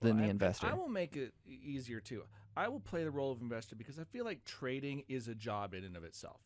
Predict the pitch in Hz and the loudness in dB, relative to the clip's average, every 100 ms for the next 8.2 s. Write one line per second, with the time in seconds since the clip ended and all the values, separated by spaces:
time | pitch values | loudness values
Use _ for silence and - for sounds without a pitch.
0 | _ 127 135 104 - 196 208 220 202 175 | _ 10 12 12 8 4 4 0 0 2
1 | 160 160 165 - 180 165 147 - 123 117 | 10 12 12 12 12 12 12 12 12 12
2 | - 80 131 - - 101 95 90 78 71 | 10 8 8 10 10 10 8 8 6 6
3 | 107 131 127 107 139 139 - 127 127 123 | 6 6 4 0 0 0 -2 -6 -2 0
4 | 117 113 107 101 - - - - _ - | 0 -2 -2 -4 -6 -14 -20 -20 _ -16
5 | - 135 123 120 117 120 131 190 175 156 | -2 2 4 2 2 2 4 4 4 2
6 | 135 123 117 113 110 - - 110 101 104 | 2 0 0 0 -4 -6 -8 -6 -4 -4
7 | 110 104 - - 165 175 175 156 147 143 | -4 -6 -10 -4 0 0 0 2 2 4
8 | 139 131 | 2 0